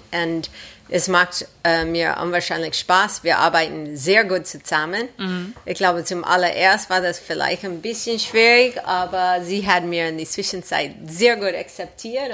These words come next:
Speaker 1: und die hören
Speaker 2: <laughs>
Speaker 1: meistens mal ganz gut zu.
Speaker 2: Okay, ja, das wäre so meine Frage gewesen, wie funktioniert das so, ähm, Mutter und Trainer gleichzeitig und dann so das zu akzeptieren?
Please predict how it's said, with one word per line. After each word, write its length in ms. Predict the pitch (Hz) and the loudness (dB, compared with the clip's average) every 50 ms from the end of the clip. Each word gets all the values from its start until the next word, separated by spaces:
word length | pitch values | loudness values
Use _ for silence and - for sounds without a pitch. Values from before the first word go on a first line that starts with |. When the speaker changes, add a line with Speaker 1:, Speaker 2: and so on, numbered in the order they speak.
| 190 | -6
Speaker 1:
und 100 | 180 190 214 | -4 -2 -2
die 160 | 190 190 208 220 | -2 -2 -2 -2
hören 260 | 240 214 220 214 202 | -2 0 0 0 2
Speaker 2:
<laughs> 0 | |
Speaker 1:
meistens 400 | 190 196 208 208 - 208 185 - | 2 2 2 0 -2 -6 -6 -4
mal 200 | 190 185 170 165 | -2 -2 -2 0
ganz 320 | 160 180 175 185 185 - - | 2 4 2 2 2 -4 -8
gut 200 | 165 165 156 - | -10 -10 -10 -12
zu. 100 | - - - - - - - - - - 285 277 - | -16 -18 -18 -14 -12 -10 -10 -10 -8 -8 -8 -8 -6
Speaker 2:
Okay, 460 | - - 285 294 - - 208 175 175 | -6 -6 -6 -4 -2 0 0 2 4
ja, 60 | 208 226 | 4 4
das 160 | 254 247 247 | 2 2 4
wäre 200 | 247 269 269 269 | 6 6 6 6
so 120 | 247 262 247 | 4 2 2
meine 240 | 240 240 233 233 | 4 4 4 4
Frage 380 | 254 - - 262 262 269 269 254 | 0 -4 -2 -2 -2 0 -2 -2
gewesen, 420 | 240 247 233 247 254 247 226 233 | -4 -4 -2 -2 -2 -2 -2 -4
wie 80 | 233 240 | -6 -6
funktioniert 600 | 247 - 240 233 226 - - 226 214 226 240 240 | -6 -6 -6 -4 -4 -4 -4 -4 -4 -4 -2 -2
das 200 | 233 226 226 - | -2 -2 -2 0
so, 280 | 220 208 208 208 208 202 - - - - - - - - - | 0 0 2 0 0 -2 -6 -12 -18 -18 -18 -20 -18 -12 -6
ähm, 460 | - 196 190 190 190 190 185 180 175 - _ - - _ - - - _ _ - - - - - | -2 -2 -2 0 -2 -4 -4 -6 -8 -12 _ -20 -20 _ -20 -20 -20 _ _ -20 -20 -20 -14 -4
Mutter 460 | - 202 214 247 240 - 240 220 202 | 0 2 2 4 4 6 6 6 6
und 240 | - 202 214 220 214 | 4 2 0 0 -2
Trainer 380 | - - 214 208 202 202 190 185 | -2 0 0 2 4 4 2 4
gleichzeitig 800 | 180 190 196 220 220 - - 220 202 202 196 202 214 196 - - | 4 4 2 2 2 0 2 2 2 2 2 -2 -6 -8 -6 -6
und 120 | 202 190 | -6 -6
dann 220 | 180 185 180 180 180 | -4 -4 -6 -6 -4
so 320 | 165 170 170 170 170 170 | -4 -2 0 0 0 -2
das 300 | 165 - 185 180 - - | -4 -6 -6 -8 -6 -6
zu 360 | - - 180 175 165 160 - | -4 -2 2 2 2 2 2
akzeptieren? 840 | - - 190 - - 202 185 160 - - 226 226 226 226 226 226 220 | 0 -4 -4 -4 -4 -4 -4 -4 -2 0 2 2 2 2 2 0 -2